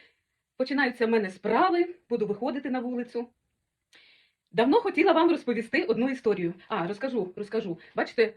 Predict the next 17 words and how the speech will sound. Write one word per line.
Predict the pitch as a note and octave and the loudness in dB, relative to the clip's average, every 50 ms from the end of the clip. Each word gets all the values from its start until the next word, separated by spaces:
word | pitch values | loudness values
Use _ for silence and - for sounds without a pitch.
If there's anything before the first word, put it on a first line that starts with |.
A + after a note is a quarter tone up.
| _ _ _ _ - G3 | _ _ _ _ -8 -6
е, | F#3+ F#3+ F#3+ G3 G3+ G3 - - _ _ _ _ _ _ _ _ _ _ - | -4 -2 -2 -4 -4 -8 -12 -18 _ _ _ _ _ _ _ _ _ _ -8
одягнула | - G3 A#3 A#3+ A#3+ C4 D4 E4+ D4 G#3 F3+ - - _ _ _ _ _ _ _ _ _ _ _ _ - | -2 0 0 2 2 2 2 2 2 0 0 -2 -8 _ _ _ _ _ _ _ _ _ _ _ _ -8
таке, | A3 G#3 - A#3+ A#3+ B3+ C4+ C4 - _ _ _ _ _ _ - | -8 -4 -2 0 0 0 -2 -4 -8 _ _ _ _ _ _ -8
як | F#3+ G3+ G#3+ G#3 | -6 -6 -6 -6
сказати, | - F#3+ E3+ D#3+ D#3 D#3 | -6 -8 -8 -8 -8 -10
такі | F#3 F3+ A#3+ G3+ | -10 -8 -6 -4
бусики, | A3+ E4 E4+ A3 - D#3+ D#3+ _ _ _ _ _ _ - | -4 -4 -6 -6 -8 -10 -12 _ _ _ _ _ _ 0
колись | - A3 C4 E4 - | 0 2 2 2 2
мені | C4+ B3 B3+ C#4 | 2 0 0 0
подарувала | C4 A#3+ G3+ G#3 G#3 G3 F3+ G#3 A3 A#3 A3 | 0 0 2 2 2 2 2 2 2 0 0
сваха. | A3 - G3 G3 F3 E3 - F3+ - _ _ _ _ _ - - _ - | -2 -2 -2 -2 -2 -2 -6 -12 -16 _ _ _ _ _ -20 -16 _ -2
Бачите, | A#3+ D4+ - - A3+ | -2 -2 0 0 0
тут | A3 B3 A#3 | 0 0 -4
такий | - A3 - A#3+ A3 | -6 -6 -4 -2 -2
наче | G#3+ G#3 G#3 - G3 | -2 -2 -2 -4 -8
хрестик | G3 G3+ F#3 F3+ F3 G3 G3+ - D4 C4 | -6 -4 -2 -2 -2 -4 -6 -8 -12 -8
зроблений. | C4+ D4 D4+ D4+ C#4 C#4+ D4+ D4+ D#4+ F#4 F#4 | -6 -6 -6 -4 -4 -4 -2 -2 -2 -4 -6